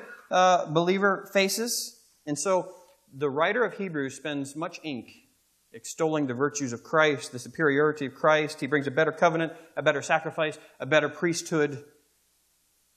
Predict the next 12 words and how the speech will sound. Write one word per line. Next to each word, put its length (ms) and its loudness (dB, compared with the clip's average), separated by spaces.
and 140 -10
thus 200 2
a 40 -4
greater 300 4
salvation. 680 0
And 120 -18
so, 240 -6
the 60 -16
product 600 0
of 160 2
the 80 2
salvation 720 4